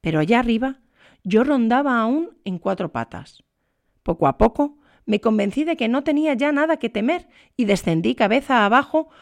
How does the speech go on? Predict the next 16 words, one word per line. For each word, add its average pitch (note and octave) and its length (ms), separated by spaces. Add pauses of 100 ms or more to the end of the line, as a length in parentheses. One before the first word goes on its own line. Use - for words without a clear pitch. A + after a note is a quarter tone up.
(160)
por F3+ 180
la E3 140
rajadura E3 500
central. B2 520 (840)
El E3+ 180
hombre B3 300
se E3 200
detuvo D#3+ 320
otra C3+ 200
vez. A2 260 (920)
"¿Y G3+ 120
después?", A3 680 (380)
dije. A#2+ 380 (1040)
"Después, G#3+ 920
nada B3+ 260
más. A#3 300